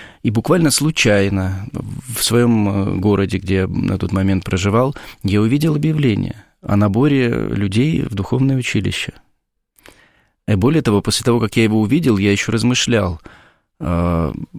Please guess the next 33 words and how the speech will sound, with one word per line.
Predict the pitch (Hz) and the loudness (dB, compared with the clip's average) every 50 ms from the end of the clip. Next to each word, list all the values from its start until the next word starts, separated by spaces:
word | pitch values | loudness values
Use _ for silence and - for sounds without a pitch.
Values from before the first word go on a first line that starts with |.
| - - - | -18 -16 -8
и, | - - 107 104 107 | -4 -2 0 0 0
и, | - 110 117 - - 120 | 0 0 0 0 2 2
и | 110 | 4
не | 117 113 | 4 4
совсем | - 120 - - 135 113 110 | 2 2 0 2 2 2 2
решался, | 123 120 - 135 117 92 87 - - 95 | 2 2 2 2 2 0 0 0 -2 -2
а | 95 | -2
то | - 113 127 | 0 2 2
ли | 131 127 | 2 2
это, | - - 110 107 - - 107 104 | 2 2 0 -2 0 -2 0 0
не | 107 101 | 0 0
то | - 110 110 | 0 0 0
ли | 120 120 120 | 2 2 2
это, | 113 107 - | 0 0 -2
потому | - - 104 110 101 | -4 -4 -2 -2 -2
что | - - 107 | 0 0 0
я | 104 | 0
совершенно | - 110 104 - 127 120 123 | 0 -2 -2 0 0 0 2
ничего | 120 113 - - 107 113 | 2 2 0 0 0 0
не | 113 110 | 0 0
знал | 98 104 113 123 139 135 - - | 0 0 0 0 0 0 -2 -2
о, | - 107 110 110 107 | 0 0 0 0 0
о, | - - - - 98 | -2 -4 -6 -4 -4
о | 107 110 - 98 107 110 | -2 -2 -2 0 0 0
вот | 101 107 156 | 0 0 0
этой | 151 - 101 | 0 0 0
стороне | - - 110 98 101 92 95 | -2 0 0 0 0 0 0
церковной | 92 - - - - 98 95 95 98 98 | -2 -4 -6 -4 -2 0 0 0 0 0
жизни, | 98 98 98 92 - 90 95 | -2 -2 -2 -2 -2 -2 -2
да, | 98 113 123 123 | 0 0 0 0
то | - - - | -2 -4 -6
есть | 95 90 - - - 92 | -6 -6 -6 -8 -6 -6
о, | 87 85 - - 92 95 92 - | -6 -4 -4 -4 -4 -4 -4 -6